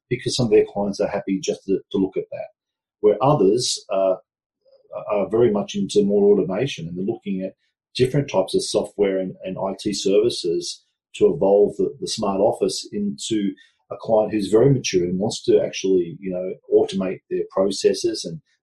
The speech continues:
be more agile, and they want to digitize their, the physical paper into digital content. So they're moving at different speeds. Um, but we also see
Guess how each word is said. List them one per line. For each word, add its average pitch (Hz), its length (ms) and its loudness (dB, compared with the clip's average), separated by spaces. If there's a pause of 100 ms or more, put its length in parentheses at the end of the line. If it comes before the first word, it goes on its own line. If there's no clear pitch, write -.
be 95 100 -8
more 98 420 2
agile, 104 380 2
and 98 100 0
they 90 60 -6
want 90 240 -6
to 110 80 0
digitize 98 580 -2
their, 90 180 -2 (300)
the - 160 -6
physical 110 380 2 (100)
paper 101 240 0
into 92 400 -6
digital 101 360 -4
content. 120 460 -8
So 110 120 -2
they're 117 160 2
moving 113 260 -4
at - 120 -6
different - 280 -8
speeds. - 640 -6 (500)
Um, 87 220 -10 (400)
but - 180 0
we 117 140 4
also 135 320 6
see 110 480 0